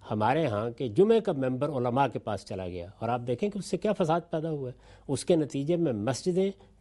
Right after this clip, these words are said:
فرقوں کے مراکز بن کے رہ گئیں۔ اب وہ مسجدیں خدا کی مسجدیں ہی نہیں رہیں۔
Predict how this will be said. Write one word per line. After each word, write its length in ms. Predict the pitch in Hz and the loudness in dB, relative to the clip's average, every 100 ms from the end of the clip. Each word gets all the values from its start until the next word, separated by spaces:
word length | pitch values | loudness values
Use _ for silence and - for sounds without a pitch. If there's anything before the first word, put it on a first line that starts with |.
| - | -2
فرقوں 380 | 147 156 196 180 | -2 0 -2 -2
کے 160 | 190 196 - 101 | -4 -10 -10 -2
مراکز 360 | 208 208 156 | 0 0 -2
بن 180 | 143 151 | -4 -6
کے 120 | 151 | -6
رہ 120 | 143 151 | -8 -8
گئیں۔ 180 | 151 - - - | -12 -16 -20 -6
اب 200 | - 160 | 0 2
وہ 60 | 175 | 2
مسجدیں 400 | 147 131 180 185 | 2 0 0 0
خدا 320 | - 113 120 | 0 0 0
کی 140 | 127 151 | 0 -2
مسجدیں 360 | 104 - 120 | -2 -4 -4
ہی 60 | 156 | -2
نہیں 120 | 170 | -4
رہیں۔ 140 | 160 | -6